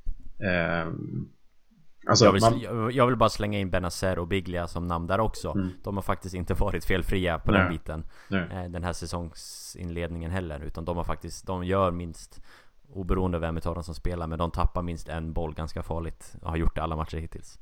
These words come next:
Speaker 1: Ja.
Speaker 2: Och det,
Speaker 1: Alltså
Speaker 2: det kommer ju kosta oss när vi möter de riktigt bra lagen.
Speaker 1: Ja,
Speaker 2: Det kanske
Speaker 1: verkligen.
Speaker 2: går bra mot Bologna, men det kommer inte gå bra mot Inter eller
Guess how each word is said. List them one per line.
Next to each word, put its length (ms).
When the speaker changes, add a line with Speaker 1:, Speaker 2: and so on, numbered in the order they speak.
Speaker 1:
Ja. 200
Speaker 2:
Och 60
det, 120
Speaker 1:
Alltså 200
Speaker 2:
det 120
kommer 300
ju 60
kosta 500
oss 260
när 120
vi 60
möter 300
de 140
riktigt 240
bra 120
lagen. 280
Speaker 1:
Ja, 60
Speaker 2:
Det 60
kanske 220
Speaker 1:
verkligen. 300
Speaker 2:
går 80
bra 200
mot 180
Bologna, 360
men 120
det 60
kommer 220
inte 140
gå 120
bra 140
mot 160
Inter 320
eller 320